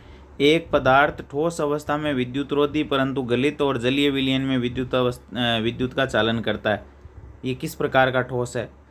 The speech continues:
तो ये आयनिक ठोस है। आयनिक ठोस आपको पता है, ठोस अवस्था में विद्युत के कुचालक होते हैं, परंतु गलित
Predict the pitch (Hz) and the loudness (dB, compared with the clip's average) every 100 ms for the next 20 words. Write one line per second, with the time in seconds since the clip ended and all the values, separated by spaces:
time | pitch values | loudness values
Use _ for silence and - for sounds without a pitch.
0 | - - 120 123 135 - 117 120 135 147 | -20 -12 -4 0 0 -2 -2 0 2 -2
1 | - 120 104 - - - - 113 120 131 | -4 -4 -4 -8 -20 -20 -16 -4 -2 0
2 | 143 131 143 135 127 127 127 120 - 135 | -2 -2 -4 0 0 0 -4 -4 -2 -2
3 | 139 - - - - 151 160 143 131 127 | -2 -6 -20 -8 -2 0 0 0 0 0
4 | 131 131 120 120 127 127 127 98 117 120 | -2 0 -2 -2 -4 -4 -6 -6 -2 2
5 | 135 135 131 131 143 - - - - 135 | 2 0 -2 -2 -8 -10 -20 -20 -4 0
6 | 131 139 135 139 120 120 131 147 | 2 2 -2 -4 0 2 2 -2